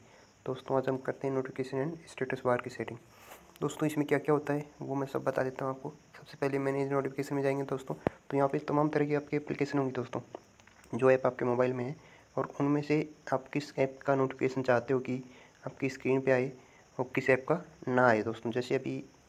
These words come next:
ये जो news app है मेरा, उसमें बार बार notification आ रहा है, तो मैं चाहूँ तो उसको बंद कर सकता हूँ, और यदि आप चाहें तो उसको enable कर सकते हैं दोस्तों। ये यहाँ पे complete आपको मिलेगा,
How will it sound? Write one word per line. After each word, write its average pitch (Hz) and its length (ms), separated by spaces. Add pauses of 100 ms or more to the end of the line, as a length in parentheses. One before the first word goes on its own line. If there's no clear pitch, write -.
(920)
ये 135 180
जो 135 100
news 131 360
app 131 160
है 135 300
मेरा, 135 180
उसमें 131 280
बार 127 160
बार 131 100
notification 131 440
आ 127 60
रहा 127 100
है, 147 100 (140)
तो 135 80
मैं 127 80
चाहूँ 139 280 (240)
तो 131 60
उसको - 300 (280)
बंद 120 220
कर 123 100
सकता - 280
हूँ, 135 140 (640)
और 131 320
यदि 131 200
आप 135 120
चाहें 131 340
तो 139 140
उसको 170 320 (160)
enable 127 280
कर 120 100
सकते - 240
हैं 117 60
दोस्तों। 123 280
ये 139 80
यहाँ 127 220
पे 147 160 (760)
complete 139 300
आपको 139 180
मिलेगा, 139 380